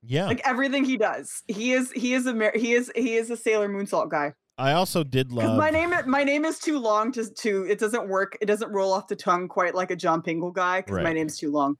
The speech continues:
Speaker 1: Right. Oh, yeah.
Speaker 2: So we'll have to figure something else out.
Speaker 1: There you go. We'll figure it out. Um,
Speaker 2: <laughs>
Speaker 1: what was the,
Speaker 2: No,
Speaker 1: what was
Speaker 2: we
Speaker 1: the
Speaker 2: won't.
Speaker 1: name
Speaker 2: We'll
Speaker 1: you
Speaker 2: forget
Speaker 1: said?
Speaker 2: about it.
Speaker 1: L-, Lariat the Spy.
Speaker 2: <laughs> Lariat the Spy.
Speaker 1: Lariat the Spy guy. Oh, my God.
Speaker 2: <laughs>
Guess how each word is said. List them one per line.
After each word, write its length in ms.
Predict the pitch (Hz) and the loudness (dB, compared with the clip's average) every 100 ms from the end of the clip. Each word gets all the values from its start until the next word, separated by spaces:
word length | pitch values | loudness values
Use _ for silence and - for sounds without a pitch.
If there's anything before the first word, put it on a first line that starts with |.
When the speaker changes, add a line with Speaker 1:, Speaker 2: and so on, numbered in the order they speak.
| - | -4
Speaker 1:
Right. 240 | 78 62 _ _ _ | -4 -4 _ _ _
Oh, 100 | - 101 | -2 0
yeah. 200 | 92 80 | 0 0
Speaker 2:
So 60 | |
we'll 80 | 196 | 2
have 80 | 214 | 0
to 60 | 214 | 0
figure 200 | 226 208 | 0 0
something 300 | 202 185 165 | 0 -2 -4
else 180 | 151 | -2
out. 300 | 156 151 - | 0 -2 -2
Speaker 1:
There 160 | - 85 | 0 0
you 100 | 78 | 0
go. 260 | 50 50 92 _ _ - | -2 -4 -8 _ _ -2
We'll 100 | 95 | 0
figure 300 | - 82 76 | 0 0 0
it 100 | 57 | 0
out. 160 | 52 - _ _ | -4 -6 _ _
Um, 260 | 95 92 87 | -2 0 2
Speaker 2:
<laughs> 360 | - 80 - | 2 -2 -8
Speaker 1:
what 160 | 113 160 | 0 2
was 140 | 185 | 2
the, 100 | - | 0
Speaker 2:
No, 80 | 269 269 | 0 2
Speaker 1:
what 40 | |
was 80 | 220 | 2
Speaker 2:
we 40 | 208 | 4
Speaker 1:
the 60 | |
Speaker 2:
won't. 100 | - | 4
Speaker 1:
name 120 | 139 143 | 2 2
Speaker 2:
We'll 80 | 285 | 2
Speaker 1:
you 40 | |
Speaker 2:
forget 160 | 330 - | 2 2
Speaker 1:
said? 80 | 220 | 2
Speaker 2:
about 260 | 190 170 | 0 -2
it. 160 | 170 - 110 | -2 -6 -2
Speaker 1:
L-, 220 | 117 104 101 - | 0 0 -2 -10
Lariat 560 | 113 120 123 123 120 113 | -6 -2 0 2 0 -2
the 100 | 101 | -2
Spy. 420 | 104 - 85 80 - _ _ | -4 0 2 2 -2 _ _
Speaker 2:
<laughs> 240 | _ _ 294 | _ _ -2
Lariat 640 | 320 269 269 277 392 - | 2 2 2 2 0 -2
the 100 | 415 | -6
Spy. 640 | - - - 349 339 - | -6 -10 0 2 2 0
Speaker 1:
Lariat 400 | 127 151 175 190 | 2 4 4 2
the 100 | - | 0
Spy 400 | 156 - 156 160 | -2 2 2 4
guy. 400 | 135 107 85 82 - | 2 0 -2 -4 -6
Oh, 220 | 101 101 95 | 0 0 0
my 240 | 85 78 | 0 -2
God. 560 | 76 101 85 - 80 | -4 -4 0 0 0
Speaker 2:
<laughs> 40 | 85 | 0